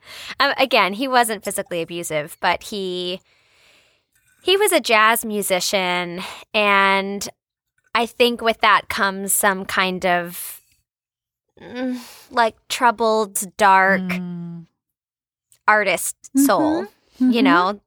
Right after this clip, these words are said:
Speaker 1: that, that we understand. But
Speaker 2: Yeah, it's a struggle.
Speaker 1: Yeah, and, and it was an extra struggle for him. He was a guitarist, and he was brilliant. And he had a hand injury, which no one could figure out what it was.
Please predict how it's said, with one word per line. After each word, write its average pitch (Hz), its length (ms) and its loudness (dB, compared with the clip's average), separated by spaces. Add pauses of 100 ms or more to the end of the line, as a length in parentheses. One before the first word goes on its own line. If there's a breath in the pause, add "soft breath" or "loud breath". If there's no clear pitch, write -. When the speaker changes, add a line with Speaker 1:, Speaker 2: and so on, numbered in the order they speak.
(120)
Speaker 1:
that, 208 360 2
that 233 180 2
we 277 160 2
understand. 202 880 -2
But 196 260 2
Speaker 2:
Yeah, 254 280 0
it's 202 160 -6
a 202 60 -8
struggle. 214 680 -2 (120)
Speaker 1:
Yeah, 226 400 2 (100)
and, 214 320 0
and 247 100 2
it 262 80 0
was 254 180 -2 (120)
an 220 260 0
extra 294 320 0
struggle 214 300 0
for 208 160 -2
him. 247 320 -2
He 226 180 -6
was 220 160 -6
a 202 40 -6
guitarist, 190 580 2
and 208 120 -4
he 247 80 -4
was 262 160 -6
brilliant. 185 600 -4 (580 soft breath)
And 208 240 -2
he 214 680 -6
had 208 280 0
a 185 80 0
hand 262 480 -6
injury, 170 640 -6
which 185 300 -6
no 208 200 0
one 220 220 -2
could - 180 -8
figure 202 340 -4
out 196 180 0
what 190 160 0
it 185 120 -6
was. 180 680 -4